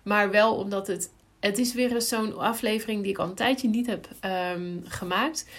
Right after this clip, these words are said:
Namelijk eentje waarin ik echt heel, heel, heel erg inzoom en specifiek ga kijken naar, ehm, ehm, hoe heet dat? Een,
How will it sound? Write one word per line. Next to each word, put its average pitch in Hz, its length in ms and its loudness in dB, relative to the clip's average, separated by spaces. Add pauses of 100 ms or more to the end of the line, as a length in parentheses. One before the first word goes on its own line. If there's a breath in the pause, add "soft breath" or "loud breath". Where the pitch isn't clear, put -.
(240 loud breath)
Namelijk 202 400 0
eentje 202 200 -2
waarin 190 180 -4
ik 185 80 -8
echt 196 140 -10
heel, 277 460 -2
heel, 254 320 2
heel 254 420 0
erg 233 240 -2
inzoom 226 500 0
en 190 220 -4
specifiek 202 680 -4 (200)
ga - 160 -6
kijken 214 360 0
naar, 185 380 0 (340 loud breath)
ehm, 180 580 -2 (400)
ehm, 175 340 -6
hoe 185 320 -8
heet 196 120 -6
dat? 247 240 -4
Een, 180 220 -8